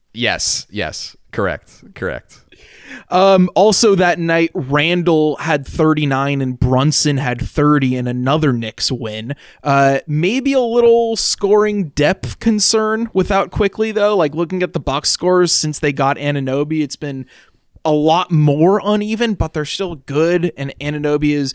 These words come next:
Speaker 2: we haven't talked about that. Hey, if you didn't hear, the Knicks traded for O G Anunoby, uh, and they gave up Emmanuel Quickley and some other Canadian. And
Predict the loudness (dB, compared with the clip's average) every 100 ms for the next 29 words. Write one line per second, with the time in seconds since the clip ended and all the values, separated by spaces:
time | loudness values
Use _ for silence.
0 | -6 -2 -2 -2 -2 0 -2 0 -2 -2
1 | -4 -4 -10 -6 -2 -2 -2 0 -2 -4
2 | _ _ -10 -4 -2 -4 -8 -10 -6 -6
3 | -6 -10 -8 -6 -6 -8 -8 -8 -8 -12
4 | -20 -20 -6 0 2 2 0 0 2 2
5 | 0 -2 -6 -8 -6 -4 -4 -4 -4 -4
6 | -4 -6 -6 -4 -2 0 -2 -4 -8 -8
7 | -10 -10 -14 -20 -20 _ -2 0 0 0